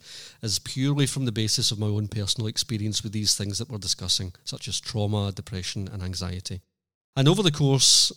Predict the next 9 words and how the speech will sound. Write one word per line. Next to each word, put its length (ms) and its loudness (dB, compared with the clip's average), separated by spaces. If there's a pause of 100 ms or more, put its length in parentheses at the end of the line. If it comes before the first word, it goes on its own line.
of 540 2
our 100 2
discussions, 580 0
hopefully 380 0
I 180 4
will 120 0
be 120 0
able 120 -2
to, 360 -2